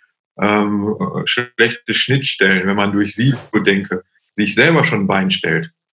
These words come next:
dann muss man ja langsamer sein.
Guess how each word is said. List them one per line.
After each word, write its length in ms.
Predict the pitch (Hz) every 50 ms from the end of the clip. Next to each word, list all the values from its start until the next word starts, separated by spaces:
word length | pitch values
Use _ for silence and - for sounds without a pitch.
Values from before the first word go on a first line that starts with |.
| _ _ _ _ _ _ _ _ _
dann 200 | - 101 95 98
muss 200 | 117 139 143 143
man 180 | 143 117 107
ja 80 | 107 104
langsamer 540 | 98 95 98 95 95 92 92 85 85 87 85
sein. 500 | 82 85 82 82 82 82 - - - -